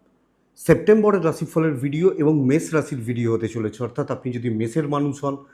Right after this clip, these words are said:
বা মেষের জাতক বা জাতিকা হন, সেপ্টেম্বর মাস কী রেজাল্ট দেবে, কী ফল দেবে, তার আলোচনা এই ভিডিওতে করব, করার চেষ্টা করব। তো চলুন আলোচনাটা শুরু করি। শুরু করা যাক। ডেসক্রিপশনে ফোন বা WhatsApp নাম্বার রয়েছে, চাইলে যোগাযোগ রাখতে পারেন।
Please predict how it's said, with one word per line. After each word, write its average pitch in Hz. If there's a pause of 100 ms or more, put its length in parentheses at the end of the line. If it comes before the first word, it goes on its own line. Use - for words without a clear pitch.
(280)
বা 113
মেষের 123
জাতক 143
বা 123
জাতিকা 113
হন, 113
সেপ্টেম্বর 160
মাস 156
কী 156
রেজাল্ট 120
দেবে, 123
কী 139
ফল 131
দেবে, 127 (300)
তার 151
আলোচনা 147
এই 135
ভিডিওতে 123
করব, 135
করার 113
চেষ্টা 147
করব। 165 (500)
তো 143
চলুন 196
আলোচনাটা 135
শুরু 139
করি। 139
শুরু 127
করা 123
যাক। 117
ডেসক্রিপশনে 123
ফোন 131
বা 123
WhatsApp 117
নাম্বার 127
রয়েছে, 120
চাইলে 104
যোগাযোগ 127
রাখতে 143
পারেন। 151